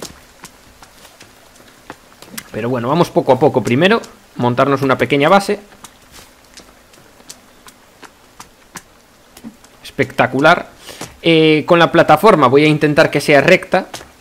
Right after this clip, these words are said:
porque en esta base nos dio bastantes problemas. Si os fijáis, no está recta totalmente, está como inclinada un poco. Se ve perfectamente en los,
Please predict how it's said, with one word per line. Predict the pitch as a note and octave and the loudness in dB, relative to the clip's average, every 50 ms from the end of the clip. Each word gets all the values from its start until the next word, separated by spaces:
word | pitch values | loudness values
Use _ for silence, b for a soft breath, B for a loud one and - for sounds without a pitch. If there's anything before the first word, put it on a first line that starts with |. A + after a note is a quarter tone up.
| _ | _
porque | - C3 B2 B2 C3 C3 | -4 -4 -4 -4 -4 -4
en | C#3 | -4
esta | D3+ - D3 C#3 - - D3+ | -4 -4 -6 -4 0 2 4
base | D3+ E3 D#3+ - C#3 | 4 4 2 0 -2
nos | C3 B2+ A#2+ | -2 -2 -2
dio | D3 D3+ | 0 -2
bastantes | D3+ C#3+ - D#3 D3 D#3 - | 0 0 -2 -2 -2 -4 -4
problemas. | - - C3+ C#3+ E3+ E3+ E3 E3+ - | -2 -2 0 0 0 0 -2 -2 -2
Si | - D3 | -2 -4
os | C3 - | -2 -2
fijáis, | D#3 C#3 - E3 D#3+ D#3+ D#3 - - B B B B B - | -4 -2 0 0 0 0 -2 -6 -12 B B B B B -2
no | D3+ E3 E3+ | 0 0 0
está | - - D#3+ C#3 | 2 0 0 2
recta | C3+ D#3+ F#3 - - - - A#2 A2+ | 4 2 2 2 0 -4 -6 -6 -4
totalmente, | - - A#2 - A#2+ A2 A2+ A#2+ A2+ A#2 - A2+ | -4 -6 -2 -2 -2 -2 -2 -4 -4 -4 -6 -8
está | A#2 - - E3+ E3+ E3+ | -10 -2 -2 -2 0 0
como | - F#3 F3+ F3+ | 0 0 0 0
inclinada | E3 C#3+ B2 - C3+ A#2+ A#2+ A#2+ B2 B2 A#2 A#2 A#2 | 0 -2 -2 -2 -2 0 0 2 2 2 2 2 0
un | A2+ A2+ A2 | -2 -2 -2
poco. | B2 A#2 A2 - A#2 A#2+ - _ _ b b b b b b b b b - | -2 -2 -2 -6 -10 -10 -12 _ _ b b b b b b b b b -20
Se | - - - C#3 | -6 -2 0 2
ve | D#3 F3 | 2 2
perfectamente | E3+ - - - - - C3 C3 - D#3 C#3 - - A#2 B2 B2+ B2 A#2 A#2+ A#2 | 0 -2 -10 -6 -4 -2 -2 -2 -2 -6 -4 -4 -6 -4 -4 -4 -4 -4 -4 -4
en | A2+ A#2 A2+ | -4 -2 -4
los, | A2+ A2+ A2 A2 - - - - - - | -2 -4 -4 -6 -8 -14 -20 -20 -20 -20